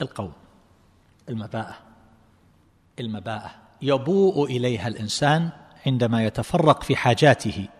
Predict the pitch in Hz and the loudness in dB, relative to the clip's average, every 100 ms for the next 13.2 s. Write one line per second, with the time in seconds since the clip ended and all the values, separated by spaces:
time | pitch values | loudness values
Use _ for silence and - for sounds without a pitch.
0 | - - 127 107 104 - 113 - 110 101 | -12 -2 -2 -2 -6 -6 -8 -6 -8 -10
1 | 101 120 101 98 107 95 98 - _ _ | -10 -10 -10 -10 -12 -12 -16 -20 _ _
2 | _ _ _ - 131 123 139 131 - 117 | _ _ _ -4 0 0 0 -2 -4 0
3 | 175 175 151 139 110 147 156 147 135 131 | 2 4 4 2 2 2 4 4 4 2
4 | 127 127 135 104 92 - - - _ _ | 2 2 2 2 -4 -16 -20 -20 _ _
5 | _ _ _ _ _ _ _ _ _ _ | _ _ _ _ _ _ _ _ _ _
6 | - - 143 127 113 101 104 113 101 - | -8 0 0 0 -2 -2 -4 -6 -6 -6
7 | 131 120 101 95 95 101 - 151 123 - | -6 -4 -6 -6 -6 -8 -4 -6 -6 -12
8 | - - - _ 156 127 113 113 107 - | -20 -20 -20 _ 0 2 4 2 0 -6
9 | 123 - 143 131 120 147 151 - - - | -12 -10 -2 2 4 4 2 -4 -14 -20
10 | - _ _ _ 240 127 131 117 117 139 | -20 _ _ _ -10 -6 -6 -6 -6 -8
11 | 110 120 107 110 104 - - 104 - - | -4 -4 -4 -6 -8 -4 -4 -2 -4 -6
12 | - 110 101 113 95 113 104 107 117 107 | -4 -2 0 0 -2 -6 -6 -2 -2 -2
13 | 107 110 | -6 -10